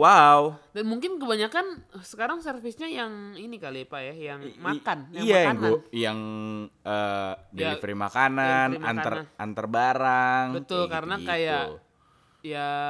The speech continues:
Speaker 2: daripada harus belanja,
Speaker 1: Itu gue, itu gue
Speaker 2: eh,
Speaker 1: banget
Speaker 2: daripada
Speaker 1: sih.
Speaker 2: harus belanja makanan sendiri gitu, beli
Speaker 1: Itu gue
Speaker 2: makanan
Speaker 1: banget sih.
Speaker 2: sendiri.
Speaker 1: Daripada
Speaker 2: Iya,
Speaker 1: gua
Speaker 2: bet-,
Speaker 1: mesti keluar ru-, ngapain
Speaker 2: bet-,
Speaker 1: gua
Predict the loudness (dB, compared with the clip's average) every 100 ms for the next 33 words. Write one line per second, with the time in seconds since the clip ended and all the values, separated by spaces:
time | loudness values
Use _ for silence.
0 | -4 -8 -14 _ -20 -16 -14 -12 -12 -10
1 | -10 -10 -12 _ _ _ _ _ _ _
2 | -16 -16 -12 -10 -8 -10 -12 -8 -6 -4
3 | -4 -6 -14 _ -8 -6 -4 -6 -6 -12
4 | -10 -6 -4 -4 -2 -2 -4 -4 -6 -6
5 | -6 -8 -10 -10 -8 -8 -10 -12 -10 -8
6 | -6 -6 -6 -8 -8 -10 -10 -14 _ _
7 | _ _ _ _ -4 0 2 0 0 -2
8 | -2 -2 0 -2 -2 0 0 2 2